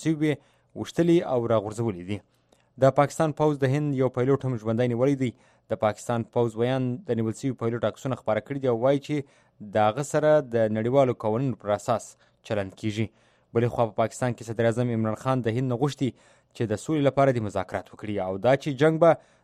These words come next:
د دواړو په تاوان تمام سي. په مصر کې د اورګاډي چلوونکو ترمنځ شخړه د دې سبب سوه چې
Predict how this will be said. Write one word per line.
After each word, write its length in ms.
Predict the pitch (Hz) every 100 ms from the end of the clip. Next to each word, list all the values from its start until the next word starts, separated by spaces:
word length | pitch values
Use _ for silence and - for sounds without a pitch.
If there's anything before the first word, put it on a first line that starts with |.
| -
د 160 | 107 104
دواړو 260 | 160 147 101
په 120 | 101 101
تاوان 320 | 101 120 120 _ _ -
تمام 240 | 104 87 -
سي. 120 | 117 - _ _ _ _ _ _ _ _ _ _ _ _ _ _ _ _ _ -
په 180 | 151 156 185
مصر 220 | 180 175
کې 120 | 180
د 80 | 160
اورګاډي 360 | 151 151 165 156
چلوونکو 560 | 147 143 151 156 - 156 156 147 135
ترمنځ 400 | 131 151 139 -
شخړه 280 | - 160 151 135
د 80 | 123
دې 80 | 127
سبب 260 | 123 147 131
سوه 180 | 151 147
چې 180 | -